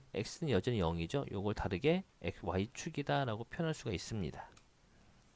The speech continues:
자, 사 번입니다. 자, 이거의 그래프를 M만큼 이동시켰으니까 결국에 Y는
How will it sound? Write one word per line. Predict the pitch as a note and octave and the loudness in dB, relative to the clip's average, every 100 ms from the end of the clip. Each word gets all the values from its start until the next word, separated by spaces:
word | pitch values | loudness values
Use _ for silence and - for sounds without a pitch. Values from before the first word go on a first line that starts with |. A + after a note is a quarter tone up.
| - - - _ _ - - - - - - - - - - - | -20 -20 -20 _ _ -20 -20 -20 -20 -20 -20 -20 -20 -20 -20 -6
자, | - A#2 A2+ | 4 6 6
사 | - F#3 | 6 8
번입니다. | F#3 F#3+ E3 B2 F#2+ E2 - - | 12 12 12 6 6 4 2 -4
자, | - | 2
이거의 | A#2 D3+ F#3+ F#3 | 6 10 12 12
그래프를 | F#3 F3+ - F3 E3+ - | 12 10 8 8 8 8
M만큼 | C#3 F3 F3 - D#3 | 8 8 8 6 6
이동시켰으니까 | A2 C3 - - F#3 - B2 - G2 F#2+ B2+ D3 | 8 6 2 2 2 2 0 2 4 6 4 0
결국에 | - F#2+ F#2 A2+ - | 0 2 4 4 4
Y는 | - G#2 C#3+ D3+ C3 A2+ A#2+ F#2 | 10 10 10 6 4 4 4 2